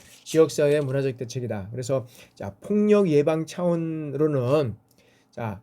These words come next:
청소년의 인지적 성숙을 이룰 수 있는 이 방안과 회복 탄력성을 높일 수 있는 이런 어떤 면에서는 전략 개발 이런 것들이 필요하다는 거죠.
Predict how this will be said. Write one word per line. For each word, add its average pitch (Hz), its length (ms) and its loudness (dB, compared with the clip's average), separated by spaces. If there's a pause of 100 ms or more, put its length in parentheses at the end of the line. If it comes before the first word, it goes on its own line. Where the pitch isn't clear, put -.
(140)
청소년의 180 720 2
인지적 170 580 0
성숙을 165 480 -4
이룰 156 180 0
수 156 200 -6
있는 147 280 -4
이 156 140 -2
방안과 147 680 -2
회복 170 260 -2
탄력성을 151 520 -4
높일 139 300 -2
수 165 140 -4
있는 139 200 -2 (300)
이런 156 200 2
어떤 175 220 2
면에서는 165 300 -2
전략 143 320 -2
개발 139 260 -4
이런 156 160 -2
것들이 160 220 -6
필요하다는 180 580 -2
거죠. 117 300 -4